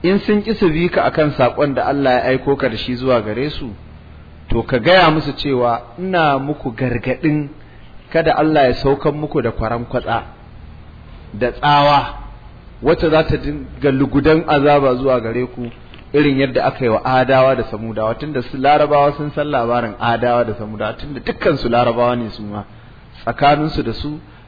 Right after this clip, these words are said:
in ka fafi hanyar Sham daga Madina za ka tarar da inda Samudawa suke.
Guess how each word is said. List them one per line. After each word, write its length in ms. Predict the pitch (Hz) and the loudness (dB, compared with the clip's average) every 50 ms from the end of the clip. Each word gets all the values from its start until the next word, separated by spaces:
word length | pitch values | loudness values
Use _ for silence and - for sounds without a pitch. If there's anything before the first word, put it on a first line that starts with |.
| - - - - - | -20 -20 -20 -18 -12
in 120 | - 131 131 | -10 -8 -2
ka 160 | - 147 139 | -2 -2 0
fafi 220 | 143 131 123 127 | 0 -2 -4 -2
hanyar 320 | 131 131 143 143 143 131 120 | -2 -2 -2 -2 -2 -4 -4
Sham 280 | - - 147 147 143 135 - - - 107 | -2 0 0 0 0 -2 -6 -12 -6 -2
daga 180 | 120 120 113 117 110 | 0 0 2 0 -2
Madina 360 | 110 107 120 143 143 139 127 | -2 -4 -2 -2 0 0 0
za 120 | 127 127 | 0 0
ka 100 | - 127 117 | -2 -4 -4
tarar 220 | - 120 120 123 | -2 -2 -2 -2
da 100 | 117 117 | -4 -6
inda 200 | 107 117 113 110 | -8 -6 -6 -8
Samudawa 560 | 101 - 104 101 104 104 104 104 98 98 95 101 | -8 -6 -8 -8 -8 -6 -4 -4 -2 -2 -4 -6
suke. 240 | - - - - | -8 -12 -16 -18